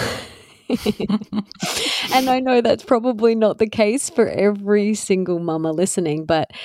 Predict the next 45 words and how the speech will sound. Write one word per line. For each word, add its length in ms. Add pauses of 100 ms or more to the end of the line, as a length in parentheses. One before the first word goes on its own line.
(760)
she, 400
I 180
am 220
so 720
grateful 840 (100)
when 300
she 240
sleeps 480
so 360
well 260
in 100
the 80
night 400
because 580
it 100
means 220
I 180
can 200
sleep 320
so 220
well. 380 (400)
And 460
it's 200
really 180
important. 440
So 300 (340)
I'm 220
grateful 460
for 140
that. 360
You 140
know, 120
it's 300
really 600 (420)
important. 500
Sleep 300
is 100
so 160
important. 340
So 100
I'm 80
so 240
grateful 420
for 120
that. 280